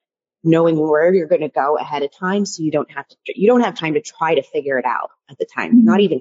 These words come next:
Speaker 1: close. It bounced over our house, took off tops of trees, but then landed in a yard several roads over,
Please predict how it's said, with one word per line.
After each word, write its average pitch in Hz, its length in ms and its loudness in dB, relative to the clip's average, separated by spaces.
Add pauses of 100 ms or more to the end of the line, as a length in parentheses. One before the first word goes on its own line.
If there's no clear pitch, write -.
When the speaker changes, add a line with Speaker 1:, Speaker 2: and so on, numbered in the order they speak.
(140)
Speaker 1:
close. - 320 -4 (280)
It 151 140 0
bounced 165 380 -2
over 294 440 2
our 262 300 0
house, 190 640 -10 (360)
took 214 180 -2
off 196 160 -2
tops 190 300 -4
of 156 100 -10
trees, 190 400 0
but 170 160 -2
then 165 200 -2
landed 180 520 0
in 170 160 0
a 165 120 -8
yard 147 520 -2 (320)
several 156 600 -2 (1120)
roads 170 460 2
over, 143 540 -2